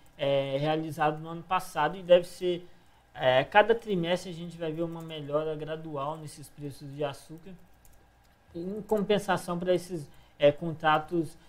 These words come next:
é, fechados mais recentemente. Então, é, o preço do açúcar, é, médio pra Jales subiu oito por cento e, e os volumes treze por cento basicamente. Então, ela tem aproveitado esse bom momento.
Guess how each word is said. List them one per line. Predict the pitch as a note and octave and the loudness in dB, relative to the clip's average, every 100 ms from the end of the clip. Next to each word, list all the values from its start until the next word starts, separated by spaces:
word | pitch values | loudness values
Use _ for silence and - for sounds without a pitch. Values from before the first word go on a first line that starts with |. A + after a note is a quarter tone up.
| - | -14
é, | - C#3+ C#3 C3+ | 2 2 2 -2
fechados | - D#3+ - D#3 D3 D#3 D#3+ | -4 -8 -6 0 2 2 -2
mais | D#3+ D#3+ | -10 -10
recentemente. | F3 - F3 E3 G3 D#3+ A2 - B2+ A#2+ | -10 -12 -14 -16 -14 -14 -14 -18 -20 -14
Então, | D3 D#3 - - - - | -8 -8 -10 -20 -16 -2
é, | |
o | A#2+ C3+ | -2 -2
preço | - D#3+ D#3+ E3 | 0 2 2 4
do | E3 | 6
açúcar, | D3+ - D#3+ - - - - - | 6 2 -10 -10 -14 -16 -20 -16
é, | C#3 C3 B2 A#2+ A#2 A2 G#2+ G2 D#2 - | -8 -6 -2 0 0 0 -8 -12 -16 -16
médio | C#3 D3+ D3 B2+ C3 - | -2 4 4 2 -6 0
pra | D3+ D3 | 2 2
Jales | D3 C#3 C3 A#2+ | 2 0 -2 -6
subiu | - C#3 D#3 D3+ | -14 -12 -2 4
oito | E3+ F3+ - | 4 2 -2
por | D#3+ | -16
cento | - - F3+ A3+ A#3+ B3 - - - - - _ | -16 -12 -10 -12 -16 -20 -20 -20 -20 -20 -20 _
e, | E3 D3 F#3+ | -12 2 6
e | G3 | 8
os | F#3 | 8
volumes | F#3 F#3+ F3 F#3+ G#3 E3 - - _ | 8 10 10 6 0 -8 -16 -20 _
treze | - F#3 G3 F#3+ | 4 8 8 6
por | G3 - | -6 -10
cento | E3+ E3 D#3+ | -8 -8 -4
basicamente. | E3 E3 D#3 F#3+ F3 A#2+ A2+ - | -2 -4 -4 -6 -6 -12 -14 -18
Então, | - D3 | -8 0
ela | D3+ D#3 | 2 2
tem | F3+ G#3 | -2 -6
aproveitado | G3 F#3 E3 D#3 D#3 C#3+ C#3 | -4 -2 -2 -4 -4 -6 -6
esse | - | -14
bom | C#3+ C#3+ | -14 -12
momento. | C#3+ C3+ C#3+ F#3+ | -12 -14 -16 -16